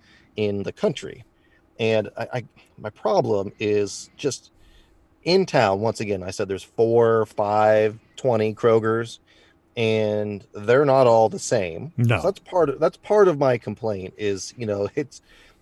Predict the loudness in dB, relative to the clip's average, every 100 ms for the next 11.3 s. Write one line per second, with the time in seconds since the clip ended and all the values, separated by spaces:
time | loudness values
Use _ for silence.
0 | -10 -10 -2 2 2 0 -4 -8 -4 -2
1 | 0 2 2 -2 -10 _ -10 -4 -2 0
2 | -2 -4 -2 -2 -2 -4 -4 -4 -6 -10
3 | _ _ _ -4 -4 -4 -8 -10 -2 0
4 | 2 2 4 2 0 -4 _ -6 -2 -2
5 | -2 -4 -4 0 0 0 -2 -4 -14 -16
6 | _ _ -10 -6 -4 -4 -4 -4 -6 -4
7 | -4 -4 -6 -8 -6 -6 -6 -6 -6 -6
8 | _ _ -20 -20 _ _ -2 2 4 4
9 | 0 -2 0 4 6 6 4 4 -2 -2
10 | -6 -8 -12 -18 -18 -14 -4 0 2 2
11 | 0 -4 -14